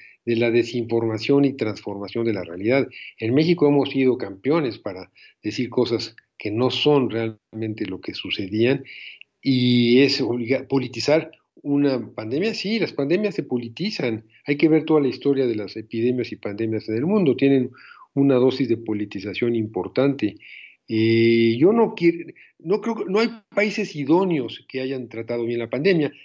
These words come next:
Tendría que hablar de Japón, tendría que señalar a Nueva Zelanda, a Corea del Sur, a Alemania en un principio, no sé quién más. Dije cuatro países, no sé, hay mucho, no, no hay mucho más. Pero cuando ves lo que ha sucedido, Mauricio, y aquí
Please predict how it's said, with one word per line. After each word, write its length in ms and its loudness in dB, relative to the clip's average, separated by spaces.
Tendría 320 2
que 60 -2
hablar 240 -2
de 120 -4
Japón, 600 0
tendría 320 -4
que 100 -6
señalar 440 -2
a 40 -2
Nueva 200 -4
Zelanda, 600 2
a 100 -10
Corea 280 2
del 160 0
Sur, 420 4
a 40 -12
Alemania 420 -4
en 80 -4
un 140 -4
principio, 680 0
no 140 2
sé 140 0
quién 180 0
más. 320 -8
Dije 220 -2
cuatro 280 0
países, 300 -8
no 120 2
sé, 160 0
hay 60 -2
mucho, 300 -2
no, 220 -6
no 100 6
hay 60 8
mucho 320 2
más. 320 -8
Pero 160 -2
cuando 340 0
ves 180 6
lo 120 2
que 100 0
ha 60 0
sucedido, 560 -2
Mauricio, 440 -2
y 40 2
aquí 340 -6